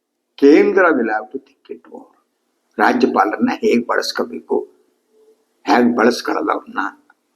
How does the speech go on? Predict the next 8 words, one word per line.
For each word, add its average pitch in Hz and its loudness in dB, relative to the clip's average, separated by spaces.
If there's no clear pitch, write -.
ರಾಜ್ಯಪಾಲರ 160 4
ಹುದ್ದೆ 147 2
ಸಾಂವಿಧಾನಿಕವಾಗಿ 127 -4
ಏನು? - -20
ಅವರು 127 2
ಕೇಂದ್ರ 143 6
ಸರ್ಕಾರದ 151 0
ಪ್ರತಿನಿಧಿಯಾಗಿ 143 0